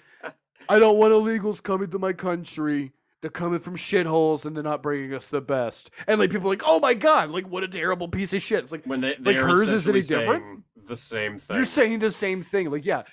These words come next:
Speaker 2: Donald Trump didn't, like, use flowery language, right?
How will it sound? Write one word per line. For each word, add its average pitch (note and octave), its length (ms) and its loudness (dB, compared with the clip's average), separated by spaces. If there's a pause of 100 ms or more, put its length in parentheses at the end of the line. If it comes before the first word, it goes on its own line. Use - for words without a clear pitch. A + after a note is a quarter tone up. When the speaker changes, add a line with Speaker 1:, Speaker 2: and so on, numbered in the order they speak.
(120)
Speaker 2:
Donald F3+ 280 -4
Trump D#3+ 300 -10
didn't, D3 260 -4
like, C3+ 240 -6
use C#3+ 160 -10
flowery C3 480 -2
language, A2+ 580 -8
right? A2+ 300 -2